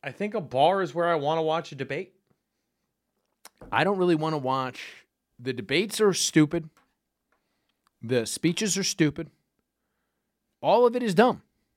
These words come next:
Speaker 2: It's all pageantry. Uh, I'll read their bullet points on their website. This is why I always fucking shitted on Bernie Sanders. He was great in the debates. Then you went to his website and it didn't say anything about reducing the defense budget.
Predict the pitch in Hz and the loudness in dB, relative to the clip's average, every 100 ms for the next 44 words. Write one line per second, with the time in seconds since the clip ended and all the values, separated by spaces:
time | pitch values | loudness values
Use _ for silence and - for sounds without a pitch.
0 | _ _ 135 139 175 208 165 175 180 131 | _ _ 0 8 8 8 4 4 4 0
1 | - 117 147 - _ _ _ _ _ 135 | -4 -4 -6 -14 _ _ _ _ _ 2
2 | 131 131 - 139 147 120 160 196 202 180 | 4 4 4 4 4 4 0 4 4 4
3 | 156 180 180 175 180 175 165 156 135 170 | 4 2 2 2 2 4 4 4 4 4
4 | - 113 123 139 202 196 214 208 214 214 | 2 -2 -2 0 0 2 2 4 2 0
5 | 196 220 196 202 165 - 202 208 202 165 | 2 2 4 2 0 2 4 4 4 4
6 | 202 196 220 220 - - _ _ _ _ | 4 2 0 -2 -6 -16 _ _ _ _
7 | _ _ _ _ - 185 185 135 160 214 | _ _ _ _ -2 4 4 4 2 2
8 | 214 208 190 190 196 104 - - _ _ | 2 2 4 4 2 0 -12 -18 _ _
9 | _ _ _ 127 170 175 185 190 175 170 | _ _ _ 2 4 6 4 4 2 2
10 | 175 208 - 151 147 147 147 165 180 170 | 4 4 4 2 2 2 0 2 2 4
11 | 156 175 175 170 165 151 143 165 151 160 | 4 4 4 6 6 6 4 4 4 4
12 | 151 147 147 - 90 82 | 4 4 4 2 -8 -12